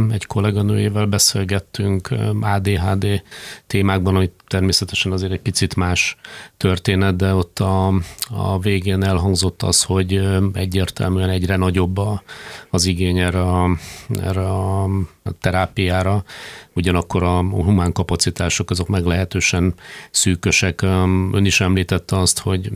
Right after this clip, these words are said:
sajnos egyre több ilyen gyerkőc van, aki, aki valamiféle orvosi segítségre szorul. A, az önök kapacitásaik azok,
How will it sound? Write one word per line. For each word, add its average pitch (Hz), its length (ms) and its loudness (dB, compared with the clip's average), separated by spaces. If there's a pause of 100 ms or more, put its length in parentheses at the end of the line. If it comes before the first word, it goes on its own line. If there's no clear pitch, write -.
(120)
sajnos 92 380 0
egyre 92 260 0
több 90 280 -4
ilyen 95 220 -2
gyerkőc 95 540 -2
van, 98 180 -4
aki, 98 420 -2 (460)
aki 95 680 -2
valamiféle 92 580 0
orvosi 92 720 -2
segítségre 92 680 -2
szorul. 95 480 2
A, 92 260 2 (420)
az 87 120 0
önök 98 220 4
kapacitásaik 95 1000 0
azok, 98 220 0